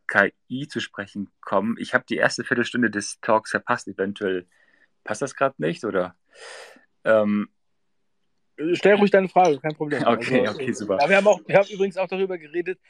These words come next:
Speaker 2: nicht von vornherein, äh, zu limitieren und Angst zu haben, irgendwas anzusprechen, auch,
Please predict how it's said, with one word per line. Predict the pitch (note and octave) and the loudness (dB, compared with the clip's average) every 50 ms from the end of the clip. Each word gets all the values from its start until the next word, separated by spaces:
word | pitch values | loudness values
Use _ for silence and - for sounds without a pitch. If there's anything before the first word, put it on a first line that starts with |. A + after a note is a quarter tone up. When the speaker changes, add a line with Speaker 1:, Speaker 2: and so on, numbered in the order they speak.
| - - _ _ _ | -20 -20 _ _ _
Speaker 2:
nicht | C#3 D3 E3+ G#3 G3 | -4 -2 -2 -2 -2
von | - F#3 F3 D#3+ | -2 -4 -6 -6
vornherein, | - _ - E3 F3+ F#3 F#3 F3 D#3 C#3+ C#3 C#3+ E3 E3+ F3 F3 F3 E3 | -6 _ -4 -2 -2 0 -2 -2 -2 0 0 0 0 0 -2 -4 -6 -6
äh, | - D#3+ D3+ D3 D3 C#3+ | -4 -4 -2 -2 -4 -6
zu | - - D3+ | -8 -8 -8
limitieren | C#3 C#3+ C#3+ C#3+ C#3 C3 - - E3 F3 E3+ E3+ - | -8 -6 -6 -8 -8 -8 -6 -4 -2 -2 -2 -2 -6
und | - C#3+ C#3 | -10 -14 -12
Angst | - - E3 D#3 - | -8 -8 -10 -8 -6
zu | - D#3 B2 | -6 -4 -2
haben, | B2+ C3+ B2+ C#3 - | 0 -2 -2 -2 -4
irgendwas | - D3 C#3 C3+ C3+ C3+ A#2+ - | -4 -2 -2 -2 -2 -4 -4 -4
anzusprechen, | - C#3 D#3+ E3 - - - - - A#2 A#2 B2 C3 - | -6 -10 -12 -12 -12 -14 -10 -6 -6 -6 -6 -6 -10 -10
auch, | - A#2+ - - | -10 -10 -10 -12